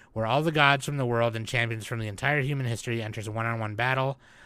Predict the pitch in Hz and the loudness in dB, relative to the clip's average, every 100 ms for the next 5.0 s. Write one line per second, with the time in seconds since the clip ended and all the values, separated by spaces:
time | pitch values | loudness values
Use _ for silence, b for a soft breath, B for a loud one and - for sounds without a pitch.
0 | B _ - 135 139 - 135 127 113 110 | B _ -4 0 0 0 -2 0 -2 -2
1 | - 139 135 120 117 110 101 98 123 113 | -2 0 0 2 2 0 -4 -2 -4 -2
2 | 147 135 107 123 107 113 110 104 113 B | -4 -4 -4 -4 -6 -4 -4 -6 -12 B
3 | B B B B _ 120 117 113 123 104 | B B B B _ 4 6 6 6 4
4 | 98 117 - - 143 123 127 113 101 101 | 2 -8 -4 -2 0 2 2 2 -4 -12